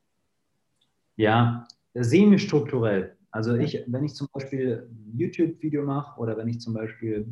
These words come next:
Speaker 1: einen Videokurs mache, das kann ich jedem empfehlen.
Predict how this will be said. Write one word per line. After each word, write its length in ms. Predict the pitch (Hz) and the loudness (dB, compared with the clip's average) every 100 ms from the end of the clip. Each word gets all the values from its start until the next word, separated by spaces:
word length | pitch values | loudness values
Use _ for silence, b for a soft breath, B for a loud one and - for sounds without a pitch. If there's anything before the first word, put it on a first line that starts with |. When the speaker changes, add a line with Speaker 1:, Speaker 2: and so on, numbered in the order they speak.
| 113 | -10
Speaker 1:
einen 200 | 107 101 | -6 -4
Videokurs 540 | 123 160 147 - 139 - | -2 -2 -4 -4 -6 -6
mache, 140 | 123 | -10
das 160 | 123 - | -10 -4
kann 100 | 120 | -2
ich 80 | 117 | 0
jedem 260 | 123 127 | -2 -2
empfehlen. 640 | 107 107 120 131 185 190 | -6 -6 -2 0 -2 -6